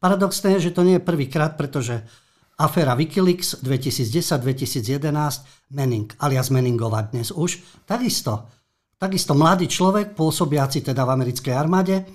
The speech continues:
a zverejní určité veci, s ktorými vnútorne sa nemôže stotožniť. Potom je tu Snowden v dvetisíc trinástom, no a teraz Jack Teixeira, e, v dvetisícdvadsiatom treťom.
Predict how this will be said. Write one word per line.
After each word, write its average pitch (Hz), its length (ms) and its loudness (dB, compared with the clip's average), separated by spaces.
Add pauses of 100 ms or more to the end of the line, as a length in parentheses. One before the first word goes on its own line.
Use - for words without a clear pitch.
(380)
a 226 80 6
zverejní 185 480 4
určité 180 400 2
veci, 170 480 0
s - 320 -16
ktorými 160 400 4
vnútorne 160 480 4
sa 156 160 -2
nemôže 160 400 0
stotožniť. 123 480 -4
Potom 202 320 -2
je 196 160 -2
tu - 80 -6
Snowden 175 400 2
v 147 160 0
dvetisíc 135 320 -6
trinástom, 170 640 -2 (320)
no 233 80 0
a - 160 -4
teraz 165 240 2
Jack 165 240 -4
Teixeira, 127 480 -2
e, - 400 -6
v 120 80 -2
dvetisícdvadsiatom 127 880 -2
treťom. 110 340 -8